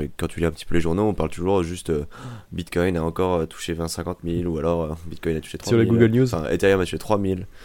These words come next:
Speaker 1: Exactement. Non, mais, euh, en plus, on parle beaucoup uniquement de, du Bitcoin, alors qu'il y a des centaines d'autres de, euh, de crypto-monnaies qui ont été créées, qui reposent sur des projets qui sont vraiment, euh, vraiment
Speaker 2: D'ailleurs, je
Speaker 1: intéressants.
Speaker 2: crois que c'est le moment de dire que
Speaker 1: Mais,
Speaker 2: ce n'est pas un conseil en investissement.
Speaker 1: Oui, bien sûr, hein,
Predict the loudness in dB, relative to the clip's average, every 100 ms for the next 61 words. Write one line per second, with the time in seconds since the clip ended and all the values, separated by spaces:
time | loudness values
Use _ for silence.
0 | -18 -4 0 2 2 0 -2 -8 2 4
1 | 6 4 0 -8 -12 -8 -2 0 4 4
2 | 4 0 2 0 0 -6 -4 -4 -4 -6
3 | -8 -20 -16 -6 -4 -2 0 2 2 0
4 | -2 -2 0 2 2 0 -2 -2 -2 -2
5 | -4 -2 -2 0 0 0 0 -2 -2 0
6 | 0 -2 -6 -8 -8 -2 2 2 0 -6
7 | -8 -6 0 2 2 0 -6 -6 -2 -2
8 | -2 -4 -8 -8 -8 -10 -16 -20 -20 -16
9 | -2 2 4 2 0 -4 0 2 0 0
10 | 0 0 0 2 4 6 8 6 8 6
11 | 8 6 8 8 6 6 6 6 6 2
12 | 2 2 4 2 0 -2 -4 -2 -2 -4
13 | -8 -8 -10 -12 -14 -16 -16 -18 -18 -12
14 | -2 2 2 0 2 2 2 2